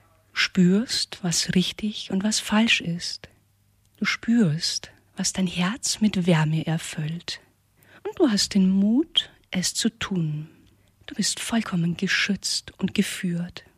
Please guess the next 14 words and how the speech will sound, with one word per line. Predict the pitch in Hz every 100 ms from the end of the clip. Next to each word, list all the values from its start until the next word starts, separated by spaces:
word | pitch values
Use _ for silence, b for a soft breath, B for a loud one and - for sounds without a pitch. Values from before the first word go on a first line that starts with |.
| _ -
Und | 180 147 143 139
jetzt | 180 254 - - -
kannst | - 196 - -
du | 208 - -
noch | 196 196 -
einen | - 156 160
Schritt | - 202 -
weitergehen. | 160 151 - 160 160 156 160 180 - _ _ _ _ _
Spüre | - - - 302 247
dich | 185 170 -
noch | 208 190
einmal | - 180 175 165 180
ganz | 262 311 -
bewusst | - 208 190 180 - -